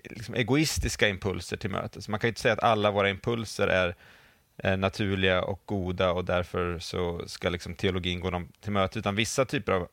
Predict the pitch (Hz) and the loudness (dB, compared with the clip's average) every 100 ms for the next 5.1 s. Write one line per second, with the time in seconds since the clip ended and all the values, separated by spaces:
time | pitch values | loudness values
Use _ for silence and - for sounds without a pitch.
0 | - 104 98 92 95 90 - - - - | -12 -8 -4 -4 -4 -6 -8 -14 -20 -20
1 | - - - 104 101 92 92 90 90 87 | -20 -18 -8 2 4 4 2 0 0 0
2 | 50 - _ - - - _ - 107 - | -2 -8 _ -20 -20 -20 _ -8 -6 -8
3 | - - 107 110 98 95 - - 78 110 | -14 -8 2 4 4 2 -2 -8 -4 2
4 | 101 98 120 127 131 - 85 - 92 80 | 4 6 4 2 -4 -2 -4 -2 -2 -2
5 | - | -6